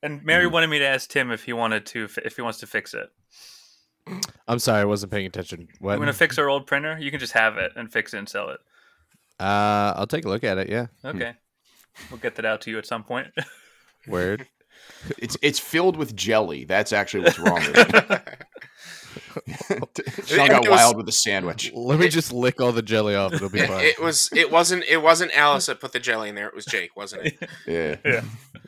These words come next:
Speaker 3: It was
Speaker 1: Yeah.
Speaker 3: me the whole time.
Speaker 2: It was me. I was the jelly all along.
Speaker 4: <laughs>
Speaker 2: Uh, our next question,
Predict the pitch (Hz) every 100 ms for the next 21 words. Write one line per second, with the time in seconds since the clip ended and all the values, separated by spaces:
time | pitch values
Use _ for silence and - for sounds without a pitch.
0 | - - - 135 156 170 190 165 160 196
1 | 190 175 165 165 175 160 151 175 147 143
2 | 127 98 98 92 92 101 92 107 139 110
3 | 95 87 80 78 82 92 92 101 107 110
4 | 98 80 - 165 - 175 - 160 - 95
5 | 104 107 110 107 107 - 123 135 156 -
6 | 185 180 156 113 76 67